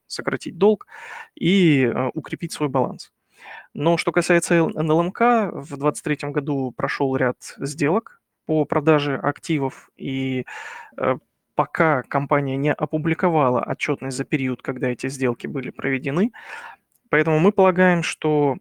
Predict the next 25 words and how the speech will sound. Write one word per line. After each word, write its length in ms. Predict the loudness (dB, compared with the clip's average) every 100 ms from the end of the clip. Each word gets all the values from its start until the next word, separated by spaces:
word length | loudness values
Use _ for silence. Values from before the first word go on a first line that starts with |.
| _
как 160 | -6 -2
раз 140 | -2 -2
за 140 | -4
счет 260 | -4 -4 -2
продажи, 600 | 0 2 2 0 -6 -12 -16 -14
например, 480 | -14 -10 -6 -4 -4
э, 280 | -4 -4 -6
сортово-, 800 | -4 -4 -2 -2 0 0 0 -2
э, 20 | -6
подразделения 640 | -8 -6 -2 0 0 -2 -6
сорта, 420 | 0 0 0 -4
да, 180 | -4 -6 -10 -16 -16 -16 -14 -2
э, 60 | 0 0 2
Н 80 |
Л 80 | 2
М 120 | 2 0
К 240 | 0 2
неплохо 400 | 2 2 0 0
заработала, 580 | -2 -2 -2 -2 -2 -2 -6 _ _
и 580 | -8 -4 -2 0 -2 -2 -10 _ _ _ _ _ _ -16 -10
сейчас 340 | -2 0 2
у 60 | 0
компании 420 | 0 2 2 2
должно 280 | 2 0 -2
быть 320 | -4 -6 -16